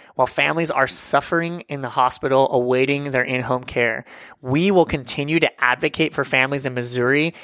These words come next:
and please reach out if you know anyone that wants to be a strong advocate there. I want to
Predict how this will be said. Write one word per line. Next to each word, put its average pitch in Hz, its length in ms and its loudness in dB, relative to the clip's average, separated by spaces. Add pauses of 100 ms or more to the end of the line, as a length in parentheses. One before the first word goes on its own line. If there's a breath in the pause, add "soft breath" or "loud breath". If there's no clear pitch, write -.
(140 loud breath)
and 123 140 -6
please 156 420 -2
reach 135 300 -6
out 127 240 4
if - 160 -8
you 127 80 -6
know 127 320 4
anyone 123 500 -2 (220 soft breath)
that 135 160 -2
wants 131 320 -2
to 147 100 -6
be 131 220 -4
a 131 60 -6
strong 127 420 0
advocate - 500 -2
there. - 300 -8 (920 loud breath)
I 143 100 2
want 185 220 4
to 208 460 2